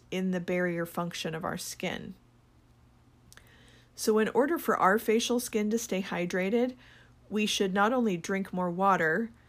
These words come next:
but we also need to apply water to our skin, followed by moisturizer,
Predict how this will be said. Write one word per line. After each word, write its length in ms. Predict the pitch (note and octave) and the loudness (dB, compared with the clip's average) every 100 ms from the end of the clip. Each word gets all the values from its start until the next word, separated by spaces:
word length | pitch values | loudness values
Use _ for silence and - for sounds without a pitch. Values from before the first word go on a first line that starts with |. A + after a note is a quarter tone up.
| _ _ - _ _ _ | _ _ -20 _ _ _
but 200 | G3+ F#3 | 2 2
we 160 | G3+ G3+ | 2 2
also 380 | F#3 A3 - A3 | 2 2 2 0
need 220 | G#3+ F#3+ | 0 -2
to 180 | G#3+ - | -2 -2
apply 360 | F#3 - F#3+ F#3 | -4 0 2 2
water 340 | F#3+ F#3+ F#3+ | 2 0 -2
to 220 | - F#3+ | -2 0
our 120 | F3+ | 0
skin, 560 | F#3 - - G3 G3+ A3 | -2 -6 -4 -2 0 -2
followed 480 | - G3 F#3+ F#3 F3+ | 0 0 2 -2 -2
by 380 | F#3 F3+ F3+ - F#3+ | 0 0 -2 -4 -2
moisturizer, 1000 | G3 A3 - G3+ E3 - F3+ G#2 F#3 | 0 -2 -2 -2 -2 -4 -4 -4 -6